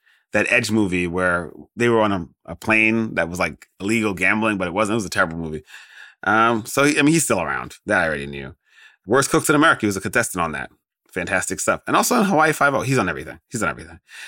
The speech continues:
Let's see. Tanker, Kevin Castro. <laughs> Can't find anything on him. Robin Mary Florence. Nothing. Troy Slatton is Amp Ear. Oh, candidate for Los Angeles Superior Court judge. Good for you. Okay, so the guy who I couldn't tell if he was black or not was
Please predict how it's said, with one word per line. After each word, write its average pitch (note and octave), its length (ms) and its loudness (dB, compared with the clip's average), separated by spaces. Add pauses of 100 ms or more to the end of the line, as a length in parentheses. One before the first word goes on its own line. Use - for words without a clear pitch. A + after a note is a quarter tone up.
(200)
Let's G2+ 200 -2
see. D#2+ 400 -6
Tanker, A#2 480 2
Kevin A2+ 300 0
Castro. A#2 520 2 (200)
<laughs> - 200 -20
Can't A#2 200 0
find C#3 180 2
anything C3 280 2
on A#2 100 2
him. A#2+ 360 0 (280)
Robin G2 320 2
Mary A2+ 220 4
Florence. A2 720 0 (100)
Nothing. F#2+ 260 -2
Troy D3 220 2
Slatton C3 400 2
is G2+ 200 -2
Amp A#2+ 260 2 (200)
Ear. A#2 440 2 (440)
Oh, B2 440 2 (460)
candidate D#3+ 360 4
for C#3+ 280 4
Los C3+ 320 2
Angeles D3 360 4
Superior C#3+ 380 2
Court C3+ 260 2
judge. A#2 340 0
Good - 180 0
for - 160 -2
you. G2+ 540 0 (540)
Okay, D4+ 360 2
so B2+ 100 0
the B2+ 80 4
guy C#3+ 140 4
who D3 60 4
I C#3+ 60 2
couldn't C3 200 0
tell B2+ 160 2
if A2+ 60 -2
he A#2+ 60 2
was G#2 120 2
black F2+ 320 0
or A2 60 2
not G2+ 280 2
was G#2 400 -2